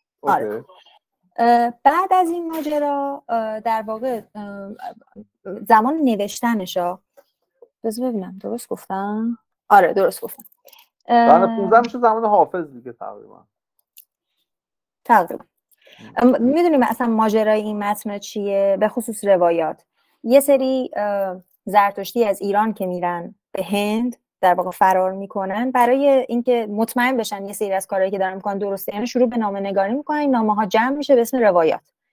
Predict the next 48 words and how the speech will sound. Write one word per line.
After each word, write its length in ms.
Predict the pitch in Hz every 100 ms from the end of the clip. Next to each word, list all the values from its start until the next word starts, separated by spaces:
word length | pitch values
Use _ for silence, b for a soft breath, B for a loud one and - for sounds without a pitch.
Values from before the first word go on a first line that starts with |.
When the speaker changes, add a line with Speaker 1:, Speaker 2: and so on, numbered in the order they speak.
| _ _ _ _ _ _ _ _ _ -
Speaker 2:
یه 180 | 226 220
خانواده 520 | 220 208 196 196 214
این 140 | 214
نامه‌ها 320 | 190 175 175
رو 60 | 175
جمع 200 | 175 190
کنه. 140 | 240
حالا 100 | 277
اینش 180 | 339 330
خیلی 140 | 311 294
مهم 200 | 277 226
نیست. 220 | 175 - _ _
بعدم 460 | 277 330 359 359 349
توی 380 | - 320 330 339
تواریخ، 760 | - 226 196 175 165 - - -
یعنی 140 | 185
همین 260 | 185 220 214
چیزایی 280 | 190 180 185
که 100 | 196
ما 100 | 165
الان 240 | 165 165
داریم 260 | 165 165 165
می‌خونیم، 380 | 170 175 160
چه 180 | 160 269
به 80 | 277
Speaker 1:
این 80 | 262
نا-، 40 |
Speaker 2:
عربی، 120 | 254 247
چه 20 |
به 60 |
Speaker 1:
ببخشید، 200 | - 247
م-، 100 | 180
Speaker 2:
فارسی. 360 | - 175 170 170
Speaker 1:
معذرت 260 | 170 170 220
می‌خوام. 220 | 240 269 - _ _ -
این 140 | 196
نامه‌هایی 360 | 190 165 160 160
که 120 | 160
میگی 340 | 156 180 202
مال 160 | 165 185
همون 280 | 190 196 190
زمان، 360 | 170 147 170
اه، 800 | 190 190 180 - 139 139 135 131
یزدگرد 560 | 135 135 135 139 135 135
سوم 400 | - 135 139 170
و 20 |
ایناست 460 | 180 147 160 - -
دیگه. 360 | 113 98 107